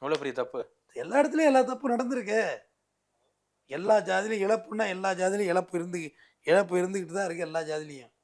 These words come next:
Speaker 2: அதை ஜாதியா மாத்த வேண்டாங்கிறத நான் சொல்றேன். அடுத்த சமுதாயமே அப்படி ஆக வேண்டியதில்லை. இப்ப தமிழரசன் and விஜய கணபதி அவங்களோட வெல்ஃபேர் என்ன, என்ன நடந்துச்சு, உங்களுக்கு அவங்களுக்கு என்ன முன்பகை என்ன,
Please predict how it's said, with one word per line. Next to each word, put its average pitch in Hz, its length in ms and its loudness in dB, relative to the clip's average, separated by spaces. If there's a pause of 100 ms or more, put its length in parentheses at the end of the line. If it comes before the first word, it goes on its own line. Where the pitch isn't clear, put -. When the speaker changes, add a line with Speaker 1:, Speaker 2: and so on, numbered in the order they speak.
(360)
Speaker 2:
அதை 127 180 -10
ஜாதியா 185 400 2
மாத்த 165 280 -2
வேண்டாங்கிறத 151 480 -4
நான் 143 240 -6
சொல்றேன். 127 300 -14 (400)
அடுத்த 165 280 -2
சமுதாயமே 196 480 -2
அப்படி 170 200 -4
ஆக 160 160 4
வேண்டியதில்லை. 123 400 -10 (520)
இப்ப 160 300 -2
தமிழரசன் 170 600 -2 (460)
and 160 280 -4 (1040)
விஜய 190 260 2
கணபதி 135 360 -6 (460)
அவங்களோட 226 640 6
வெல்ஃபேர் 247 520 8 (500)
என்ன, 170 200 -2 (200)
என்ன 180 220 -6
நடந்துச்சு, 139 460 -8 (720)
உங்களுக்கு 170 320 0
அவங்களுக்கு 156 280 -2
என்ன 165 140 -10
முன்பகை 147 480 -6
என்ன, 131 200 -12